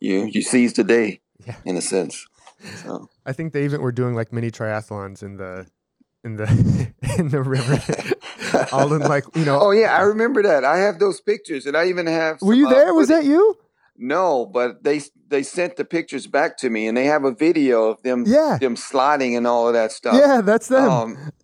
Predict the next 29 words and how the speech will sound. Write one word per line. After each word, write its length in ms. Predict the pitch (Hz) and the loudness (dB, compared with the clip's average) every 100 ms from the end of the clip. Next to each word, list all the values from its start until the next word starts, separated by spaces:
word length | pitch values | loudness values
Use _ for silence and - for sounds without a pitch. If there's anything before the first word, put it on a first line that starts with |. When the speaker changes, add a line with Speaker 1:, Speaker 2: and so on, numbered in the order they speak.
| _ | _
Speaker 1:
yeah, 400 | 117 160 147 113 | -4 0 2 2
that's, 280 | 117 135 135 | 2 -2 -2
uh, 280 | 131 123 123 113 | 0 0 0 0
that 160 | 135 | -2
was 140 | 143 139 | -2 0
the 40 | |
Oklahoma 520 | 139 139 135 139 139 | 0 0 -2 0 -2
team 340 | 127 - 135 131 | -4 -4 -2 0
leader. 440 | 120 117 110 104 - _ _ _ _ | 0 0 -2 -6 -10 _ _ _ _
Uh, 440 | 110 110 107 107 82 - - | -8 -4 -2 -4 -6 -12 -12
what's 280 | 69 117 - | -8 -8 -8
her 160 | - 50 | -8 -8
name? 320 | - - - - _ | -10 -14 -16 -20 _
Yeah, 240 | 127 143 | 2 2
Crystal 460 | - 180 180 - 139 | 4 0 0 0 0
Salerno 760 | - 135 147 156 135 110 104 110 | 2 0 2 0 0 0 -2 -8
and 260 | 87 113 | -8 -4
her 160 | 110 110 | -2 0
husband 420 | 127 131 - 131 | 0 -2 -4 -2
and 140 | 120 | -2
a 40 | 110 | -2
couple 280 | 139 123 117 | -4 -4 -2
of 80 | |
other 100 | 123 | -4
people. 240 | 123 - 302 | -4 -4 -2
Speaker 2:
Yes, 480 | 311 233 - - - | -2 -4 -6 -16 -12
yes. 320 | 220 277 247 - | -4 -2 -2 0
Speaker 1:
Yeah. 220 | 196 | 2
Speaker 2:
I 40 | 196 | 2